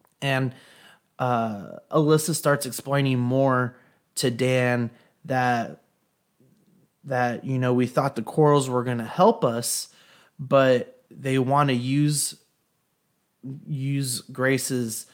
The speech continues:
special abilities to do this horrible thing, and, um, that he goes, "This is enough.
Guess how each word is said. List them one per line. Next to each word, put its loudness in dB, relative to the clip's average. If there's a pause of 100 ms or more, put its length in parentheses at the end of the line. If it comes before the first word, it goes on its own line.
(160)
special 2
abilities 2 (300)
to -4
do 0 (280)
this -2 (380)
horrible 2
thing, 0 (640)
and, -2 (140)
um, -8 (1000)
that -2 (200)
he -6
goes, -4 (100)
"This -2
is -2
enough. -2